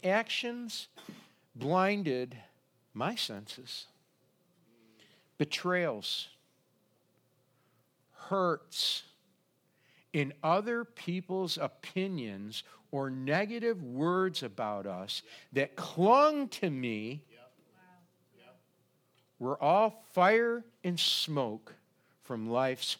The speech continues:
furnace. Wow.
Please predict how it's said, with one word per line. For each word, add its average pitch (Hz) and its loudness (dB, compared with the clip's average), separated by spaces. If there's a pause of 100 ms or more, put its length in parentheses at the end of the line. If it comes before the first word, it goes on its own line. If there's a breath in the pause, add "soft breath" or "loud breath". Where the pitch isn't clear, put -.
(120)
furnace. - -6 (2250)
Wow. 104 -2